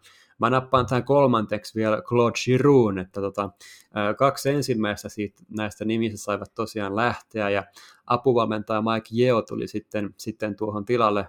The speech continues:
pääkäskyttäjäksi, eli päävalmentaja tosiaan vaihtui. Ää, Giroux nostan tähän esiin, koska tästä puhuttiin mielestäni hyvin Kimmo Timosen ja herra Mäkisen podcastissa, ja, ää, Timonen tästä just taisi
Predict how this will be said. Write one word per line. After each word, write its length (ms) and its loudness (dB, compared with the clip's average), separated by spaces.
pääkäskyttäjäksi, 1000 -6
eli 240 -16
päävalmentaja 640 0
tosiaan 420 -10
vaihtui. 500 -4
Ää, 280 -2
Giroux 320 4
nostan 380 -2
tähän 280 -2
esiin, 340 -4
koska 520 -4
tästä 420 -4
puhuttiin 460 -4
mielestäni 540 -4
hyvin 320 4
Kimmo 260 -4
Timosen 520 0
ja 140 -6
herra 200 2
Mäkisen 500 0
podcastissa, 800 -4
ja, 160 -6
ää, 200 -6
Timonen 440 2
tästä 300 -4
just 220 -6
taisi 240 -4